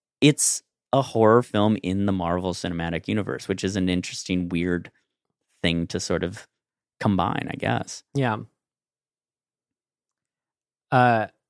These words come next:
Speaker 2: <clears throat> just trying to think other, whether it was Raimi-esque or not. I guess it was. I'm just trying, trying to think of other scenes, moments I liked. I loved there was, like, a montage scene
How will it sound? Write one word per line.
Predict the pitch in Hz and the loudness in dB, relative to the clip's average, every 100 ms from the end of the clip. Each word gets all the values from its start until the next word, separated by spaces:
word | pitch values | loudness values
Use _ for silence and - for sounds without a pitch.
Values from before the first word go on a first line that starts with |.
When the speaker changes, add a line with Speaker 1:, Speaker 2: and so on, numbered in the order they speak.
| _ | _
Speaker 2:
<clears throat> | _ _ _ - | _ _ _ 2
just | 302 - 185 160 110 _ _ _ _ _ _ _ _ _ _ _ _ - - | 4 6 4 2 -8 _ _ _ _ _ _ _ _ _ _ _ _ -6 2
trying | 110 | 2
to | |
think | 107 110 | 2 4
other, | 113 113 110 107 101 101 120 _ _ | 4 6 6 6 4 0 -4 _ _
whether | 113 101 101 98 87 - - | -2 0 2 0 -2 -8 -6
it | 107 | -4
was | 101 | -4
Raimi-esque | 123 139 143 139 135 131 123 127 - | -8 2 4 6 4 6 4 4 2
or | 127 | 2
not. | 117 147 151 135 _ _ _ _ _ _ 294 - | 4 6 6 6 _ _ _ _ _ _ -16 -4
I | 233 | 0
guess | 175 135 139 | 4 4 4
it | |
was. | 127 117 131 | 6 6 4
I'm | 131 | 0
just | - | -2
trying, | 127 113 107 - | -2 -2 -4 -6
trying | - 110 | -4 -4
to | 92 | -2
think | 104 | 2
of | 104 | 2
other | 101 98 | 4 0
scenes, | - 113 107 104 107 | 0 0 0 0 0
moments | 104 104 101 98 | 0 0 -2 0
I | 107 | 0
liked. | 104 104 101 - - _ _ _ - | 2 2 2 -4 -16 _ _ _ 0
I | 113 | 2
loved | 113 113 117 113 107 | 6 8 8 6 2
there | 113 107 | 2 4
was, | 107 101 113 | 4 4 0
like, | 107 - | -2 -2
a | 104 | -4
montage | 101 98 101 110 131 - 143 139 147 151 - - - | -2 0 0 0 0 4 6 6 6 2 0 -4 -6
scene | - 160 165 165 165 165 170 | -4 0 0 2 2 2 0